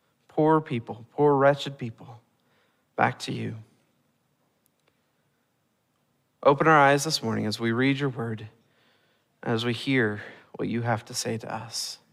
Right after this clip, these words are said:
We pray in the name of our Savior, Jesus Christ.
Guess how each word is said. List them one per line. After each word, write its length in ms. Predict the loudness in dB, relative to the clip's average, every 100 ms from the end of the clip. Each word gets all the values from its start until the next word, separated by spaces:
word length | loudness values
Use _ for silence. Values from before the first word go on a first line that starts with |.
| _
We 80 | -8
pray 420 | 2 6 6 4 -6 -20 _ _ _ -6
in 60 | 0
the 60 |
name 220 | 2 4
of 160 | 4 2
our 80 | 0
Savior, 340 | -2 -6 -8
Jesus 460 | -8 -4 -2 -4 -8
Christ. 480 | -12 -14 -12 -12